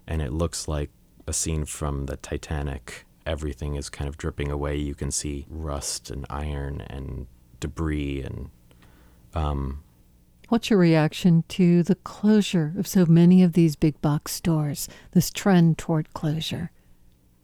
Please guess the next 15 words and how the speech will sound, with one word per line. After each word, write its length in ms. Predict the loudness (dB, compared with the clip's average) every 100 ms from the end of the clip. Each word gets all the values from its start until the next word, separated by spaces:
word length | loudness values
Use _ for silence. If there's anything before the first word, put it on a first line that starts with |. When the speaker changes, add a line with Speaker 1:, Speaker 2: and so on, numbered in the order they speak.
| _ _ _ _ _ -20 -20 -10
Speaker 1:
It's 180 | -8 -4
kind 200 | 0 0
of 140 | 2
nice 420 | 2 4 2 0 -4
to 100 | -4
see 200 | -2 0
them 180 | 0
just 300 | 0 -2 -2
go 180 | -2 -2
back 480 | -2 -2 -2 -4 -8
to 440 | -8 -4 -4 -6 -8 _ _ -8
being 240 | -6 -4
a 40 | -4
landscape 600 | -2 -2 -2 -6 -8 -8
again. 420 | -8 -8 -8